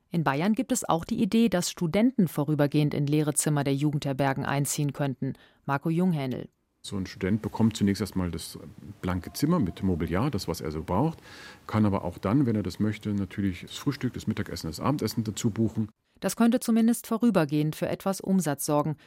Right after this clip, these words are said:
Speaker 1: wird aber derzeit nur in den Städten München, Passau, Regensburg, Würzburg oder Eichstätt angeboten.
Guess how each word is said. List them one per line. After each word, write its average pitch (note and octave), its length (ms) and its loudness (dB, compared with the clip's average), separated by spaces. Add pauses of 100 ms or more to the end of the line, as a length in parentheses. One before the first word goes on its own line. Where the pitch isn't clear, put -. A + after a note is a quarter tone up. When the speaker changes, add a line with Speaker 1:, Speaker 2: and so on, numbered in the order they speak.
(160)
Speaker 1:
wird F3+ 160 0
aber D#3 200 0
derzeit F3+ 420 0
nur G3 240 4
in G#3 60 2
den D#3 140 2
Städten D3+ 440 -4
München, G3 480 2
Passau, F3 540 0 (100)
Regensburg, D#3+ 680 -2
Würzburg D#3 440 -4
oder F3 220 -2
Eichstätt F3 440 -4
angeboten. - 600 -8